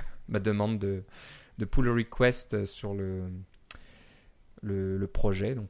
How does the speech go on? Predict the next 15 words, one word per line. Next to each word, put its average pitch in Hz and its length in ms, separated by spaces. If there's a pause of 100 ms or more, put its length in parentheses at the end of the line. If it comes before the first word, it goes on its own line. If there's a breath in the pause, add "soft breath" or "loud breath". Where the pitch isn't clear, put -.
(100)
on 98 160
verra 104 240
ça. 113 340 (1040)
Euh, 107 220
c'est - 140
pas 160 100
mal 202 140
du 180 120
tout, 143 160
donc, 123 300
euh, 104 360
si - 220
vous 147 380
avez 131 140
entendu 131 600